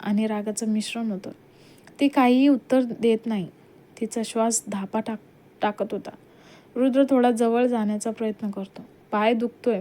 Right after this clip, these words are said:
पण तो तरीही तिच्यापर्यंत यायचा प्रयत्न करतो. ती मागे वळते आणि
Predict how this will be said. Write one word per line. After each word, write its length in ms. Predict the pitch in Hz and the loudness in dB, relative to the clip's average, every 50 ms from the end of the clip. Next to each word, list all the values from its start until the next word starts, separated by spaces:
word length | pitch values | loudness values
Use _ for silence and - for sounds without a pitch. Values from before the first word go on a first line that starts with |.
| 202 - | -4 -4
पण 160 | - 226 226 220 | -4 -4 -2 0
तो 380 | - 254 240 202 - - 220 - - | 0 0 0 0 -2 -6 -10 -6 -4
तरीही 360 | 233 226 233 240 220 226 247 240 - | -2 0 2 2 2 0 -2 -2 -4
तिच्यापर्यंत 640 | 247 233 - 233 226 - 226 226 220 220 214 - | -6 -4 -4 -4 -4 -4 -4 -4 -4 -6 -4 -2
यायचा 420 | 233 233 240 226 208 202 202 - 220 | -2 0 0 0 0 -2 -2 -4 -4
प्रयत्न 400 | 214 - 226 220 220 - - 233 | -4 -2 -2 -2 -2 -4 -8 -10
करतो. 340 | - - - 226 - - - - _ _ _ - _ _ _ - - - - - - - _ - | -10 -10 -12 -12 -12 -18 -20 -20 _ _ _ -20 _ _ _ -20 -20 -20 -20 -20 -20 -20 _ 0
ती 80 | 294 | 2
मागे 340 | 294 294 285 269 254 254 277 | 4 6 4 4 6 6 6
वळते 440 | 285 269 247 226 220 - 202 185 - - _ _ _ | 6 6 6 2 2 -2 -6 -8 -8 -12 _ _ _
आणि 320 | - 214 226 220 196 202 | -4 -2 0 0 0 0